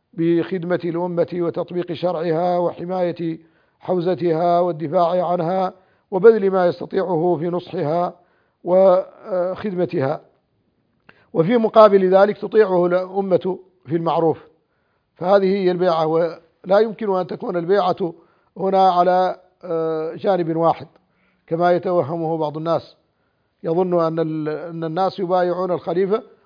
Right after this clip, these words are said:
ولكن الخليفة لا يقدم لهم شيئاً في مقابل ذلك، هذا غير صحيح. فالبيعة لا بد أن تكون لها جانبان، وهما المعقود عليهما المبيع والثمن مثلًا، فالله حدد ذلك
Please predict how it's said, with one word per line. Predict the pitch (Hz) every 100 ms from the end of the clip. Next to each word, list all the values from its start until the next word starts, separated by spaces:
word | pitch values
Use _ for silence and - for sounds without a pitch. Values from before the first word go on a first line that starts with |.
| _
ولكن | 165 165 165
الخليفة | 147 185 180
لا | 175 170
يقدم | 165 180 156 156
لهم | 156 147
شيئاً | 123 170 151
في | 143
مقابل | 156 147 156 151 151
ذلك، | 156 151
هذا | 196 196
غير | 214 196
صحيح. | 185 175 170 - _ _ _
فالبيعة | _ 156 170 190 180
لا | 190 165
بد | 170 165
أن | 165 156
تكون | 165 - 185
لها | 165 151 170 190 - _ _ -
جانبان، | 170 165 156 165 175 175
وهما | 160 160
المعقود | 165 160 151 220 160
عليهما | 151 156 180 156 156 165 165 _ _ _ _ _
المبيع | 165 165 151 156 151 151 156 185
والثمن | 175 156 - 165 156
مثلًا، | 147 131 147 165 190 _ _ _ _ _ _ _ _ _ _
فالله | _ 196 190 208 196
حدد | - 202 214
ذلك | 180 190 208 175 -